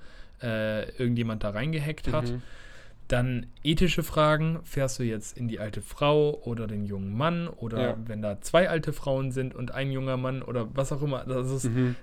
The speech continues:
Speaker 1: es ist super schwierig, äh, und das ist, da gibt's so viele komplexe Sachen, die dann da irgendwie mit reinspielen, ähm, dass es dann doch noch wahrscheinlich länger dauert, als man so, als man
Speaker 2: Ja.
Speaker 1: so denkt, ne? Weil, weil die Autos sind ja da und die Technik ist so theoretisch da, aber das irgendwie alles so zusammenbringen und zu bringen und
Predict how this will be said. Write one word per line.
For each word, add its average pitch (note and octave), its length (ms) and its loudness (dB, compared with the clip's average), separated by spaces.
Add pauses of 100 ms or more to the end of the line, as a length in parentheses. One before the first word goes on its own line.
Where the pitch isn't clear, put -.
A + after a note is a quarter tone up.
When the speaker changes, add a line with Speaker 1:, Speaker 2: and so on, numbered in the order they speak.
Speaker 1:
es C3 120 -2
ist C#3 280 -2
super D#3 340 6
schwierig, D3+ 760 0
äh, C#3+ 100 -4
und C#3 320 -2
das C#3 320 -4
ist, - 340 -4
da C3 80 2
gibt's B2 220 -4
so E3+ 120 2
viele D#3+ 260 0
komplexe C#3+ 500 -4
Sachen, C#3 260 -2
die C3 100 0
dann B2 180 0
da A#2+ 120 0
irgendwie B2 200 -2
mit A#2+ 180 -2
reinspielen, B2 640 -4 (540)
ähm, G#2+ 360 -2
dass A#2+ 160 4
es C3 140 2
dann B2+ 380 4
doch A#2+ 180 0
noch B2+ 300 2
wahrscheinlich A2+ 760 0
länger B2+ 380 0
dauert, B2 400 0
als A#2 260 -6
man A2 340 -2
so, A2 580 -4
als A#2+ 160 0
man A#2 80 6
Speaker 2:
Ja. A2+ 60 8
Speaker 1:
so A2+ 40 8
denkt, B2 320 2
ne? A#2+ 100 2
Weil, C3 200 4
weil B2 160 4
die B2 160 -2
Autos D3 220 0
sind C#3 100 0
ja C3 80 0
da C3+ 260 2
und B2+ 140 0
die A#2+ 80 -2
Technik C#3 360 0
ist C3 120 -6
so C#3 100 -2
theoretisch C#3 680 0
da, C#3+ 220 -4
aber C3+ 180 -2
das B2+ 180 -4
irgendwie C3+ 200 -4
alles C3+ 200 -6
so - 80 -16
zusammenbringen C#3 640 -4
und B2 240 -10
zu C3 80 -6
bringen C3 340 -2
und A#2 220 -4